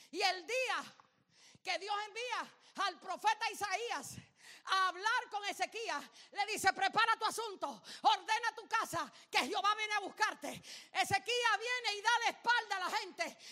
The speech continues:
y empieza a decir: "Jehová, recuerda las obras. Jehová, acuérdate de lo que he hecho". Te pregunto yo, ¿no sabía Dios que Ezequías necesitaba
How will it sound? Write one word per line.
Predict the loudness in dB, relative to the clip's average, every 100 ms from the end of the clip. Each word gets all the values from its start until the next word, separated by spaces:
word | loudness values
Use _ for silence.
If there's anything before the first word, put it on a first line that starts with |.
| -6
y | 2
empieza | 2 2 0 2 2
a | 0
decir: | -2 -4 -6 -8 -14 -4
"Jehová, | 0 2 2 0 -4 -16 -6
recuerda | 0 0 4 4 4
las | 2 2
obras. | 2 0 -2 -6 -12 -10
Jehová, | -4 -2 -2
acuérdate | -6 -6 -6 -4 -6 -4
de |
lo | -4 -2
que |
he | 0 0
hecho". | -2 -12 -14 -20 -12 2
Te | 2
pregunto | 6 6 6 4 6 6 6
yo, | 2 0 -2 -16 _ -20 _
¿no | -6 -2 -2
sabía | -2 -2 0 0 2 0
Dios | -2 -2 -2
que | 0 -4 -4
Ezequías | -6 -4 -2 0 -2
necesitaba | -2 -4 -8 -4 -2 -2 -4